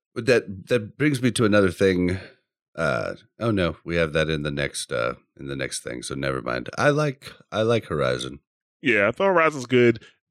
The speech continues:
Speaker 2: Nobody uses the low grav thing. Nobody goes
Speaker 1: That's
Speaker 2: out
Speaker 1: the
Speaker 2: there.
Speaker 1: one thing I would say is just lame.
Speaker 2: Yeah, nobody goes out there. It was a, a waste of time. <laughs> Um,
Speaker 1: You said
Speaker 2: un-,
Speaker 1: nobody goes out there,
Speaker 2: unfortunately.
Speaker 1: but me and A B G were playing the other day, and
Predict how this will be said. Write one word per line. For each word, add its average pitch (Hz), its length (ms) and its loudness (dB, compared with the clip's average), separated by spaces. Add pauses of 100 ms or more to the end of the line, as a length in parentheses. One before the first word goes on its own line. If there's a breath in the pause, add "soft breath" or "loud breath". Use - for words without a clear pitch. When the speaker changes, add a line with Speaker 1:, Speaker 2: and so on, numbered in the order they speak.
(100)
Speaker 2:
Nobody 151 480 4
uses 151 360 2
the 139 120 6
low 135 200 8
grav 113 400 6
thing. 107 500 0 (360)
Nobody 127 420 6
goes 123 280 6
Speaker 1:
That's 95 220 4
Speaker 2:
out 92 60 -8
Speaker 1:
the 92 120 2
Speaker 2:
there. 92 100 4
Speaker 1:
one 90 180 4
thing 85 220 0
I 78 100 2
would 73 180 -4
say 76 240 2
is 69 220 -2
just - 440 -10
lame. 64 460 -4 (320)
Speaker 2:
Yeah, 113 360 4
nobody 135 460 6
goes 131 280 6
out 98 320 2
there. 98 440 4
It 113 80 4
was 104 180 2
a, 104 140 -2 (640)
a 127 100 2
waste 117 420 2
of 110 100 -2
time. 92 560 -2 (180)
<laughs> 143 140 -2
Um, 110 580 2 (480 soft breath)
Speaker 1:
You 98 60 -10
said 107 180 2
Speaker 2:
un-, 101 60 2
Speaker 1:
nobody 90 260 4
goes 80 160 2
out 78 220 2
there, 73 80 0
Speaker 2:
unfortunately. 67 140 -2
Speaker 1:
but - 60 -8
me 92 160 2
and 90 100 2
A 80 120 4
B 78 120 -2
G 76 200 -2
were 67 120 -2
playing 76 280 0
the 71 100 -2
other 67 160 -2
day, 65 360 0
and 67 100 -6